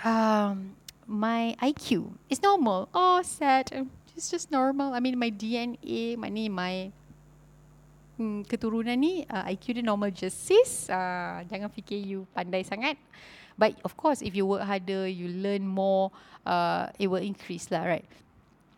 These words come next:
Uh, language al-, ability is normal, uh, but somehow I feel like I can easily, I think I'm normal in terms of, like, easily understanding languages. Like, I can flip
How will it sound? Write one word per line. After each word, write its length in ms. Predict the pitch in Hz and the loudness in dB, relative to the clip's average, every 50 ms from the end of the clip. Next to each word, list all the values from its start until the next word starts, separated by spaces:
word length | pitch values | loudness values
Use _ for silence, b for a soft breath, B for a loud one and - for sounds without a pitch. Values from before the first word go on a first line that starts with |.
| _ - - - - | _ -20 -16 -10 -4
Uh, 260 | 185 202 202 196 190 | -2 0 0 0 0
language 520 | 190 202 214 240 262 254 269 254 226 - - | 2 2 2 2 4 2 2 2 0 -2 -4
al-, 220 | - 220 214 - - | -2 -2 -2 0 2
ability 640 | 214 208 196 233 226 226 220 - - 180 175 175 - | 2 2 4 4 2 2 0 -2 -6 -6 -6 -6 -4
is 120 | 190 175 185 | -4 -4 -4
normal, 520 | 185 185 180 175 175 170 208 302 415 427 - - | -2 -2 0 -2 -2 -2 -2 -4 -4 -6 -6 -4
uh, 680 | - 180 180 175 175 175 175 175 180 175 180 185 - - - _ _ _ _ _ _ _ - - | -2 0 0 0 -2 -2 -2 -4 -4 -4 -6 -8 -8 -12 -14 _ _ _ _ _ _ _ -16 -8
but 280 | 180 170 190 - - | -2 0 0 0 -2
somehow 440 | - - - 233 247 240 262 269 262 - | -4 -4 -2 -2 -2 0 0 0 0 0
I 220 | - 196 208 233 262 | 0 -2 0 -2 -2
feel 420 | - - - 254 247 240 233 196 | -4 -4 -4 -4 -2 -2 -2 0
like 260 | 196 185 185 - - - _ _ _ _ _ _ _ _ _ - - | 0 0 0 0 -4 -10 _ _ _ _ _ _ _ _ _ 0 2
I 80 | 214 220 | 2 2
can 320 | - - 247 226 208 - | 2 2 0 0 0 0
easily, 640 | - 214 208 185 180 208 202 208 208 214 220 - - _ _ _ _ _ _ _ _ _ _ _ _ - | -4 -4 -2 -2 -4 -4 -4 -4 -4 -4 -6 -6 -8 _ _ _ _ _ _ _ _ _ _ _ _ 0
I 80 | 208 | 0
think 240 | 240 - 269 269 240 - 214 | 2 2 0 -2 0 0 0
I'm 160 | 208 196 185 | 0 0 2
normal 400 | 190 180 185 196 208 208 214 208 | 4 4 4 4 4 2 0 -2
in 160 | 190 196 180 | -2 -4 -4
terms 160 | - 196 180 | -4 -4 -4
of, 160 | - 180 175 175 | -2 -2 0 0
like, 160 | 170 175 - - | 0 0 -2 -6
easily 480 | 202 185 175 196 190 190 190 196 185 - - - - | -6 -4 -2 -2 -2 -2 -4 -6 -8 -8 -10 -8 -6
understanding 720 | 196 180 175 185 185 - - 180 175 175 180 180 180 180 180 - | -6 -4 -4 -6 -6 -4 -4 -4 -4 -4 -4 -6 -6 -8 -8 -8
languages. 640 | - 180 170 170 175 185 185 175 233 294 330 - - B B B B B B B B B B | -6 -6 -4 -2 -2 -2 -2 -2 -2 -4 -4 -6 -12 B B B B B B B B B B
Like, 160 | 190 - - | -8 -6 -4
I 80 | 196 | -6
can 320 | 185 - - 202 190 185 180 | -6 -4 -4 -6 -4 -6 -8
flip 400 | - - - - 220 196 - | -12 -12 -6 -2 -2 -2 -4